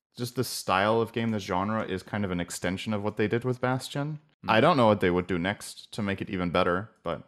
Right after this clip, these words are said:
Speaker 1: and I also don't know if they have to. I think it's hard to beat this game in this, within the scope of what it does. Um, <clears throat> but maybe they could expand the universe and do a different type of game. I don't know.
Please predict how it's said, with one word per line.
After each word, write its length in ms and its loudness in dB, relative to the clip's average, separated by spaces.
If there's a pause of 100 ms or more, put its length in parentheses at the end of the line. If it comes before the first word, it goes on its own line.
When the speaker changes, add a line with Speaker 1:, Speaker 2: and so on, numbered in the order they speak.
(240)
Speaker 1:
and 80 0
I 40 6
also 180 2
don't 140 2
know 100 4
if 120 0
they 120 0
have 280 -2
to. 340 -6
I 60 -14
think 120 -4
it's 100 -8
hard 280 0
to 100 -4
beat 340 -4
this 140 -4
game 300 -2
in 80 -4
this, 420 -8 (540)
within 280 2
the 60 -2
scope 280 0
of 80 -2
what 120 2
it 120 -4
does. 500 -2 (680)
Um, 420 -10 (400)
<clears throat> 400 -10
but 220 0 (200)
maybe 200 4
they 100 6
could 140 4
expand 420 0
the 80 -4
universe 420 0
and 140 -10
do 100 -4
a 40 -2
different 340 -6
type 240 -2
of 100 -16
game. 320 -16
I 100 -14
don't 200 -16
know. 80 -16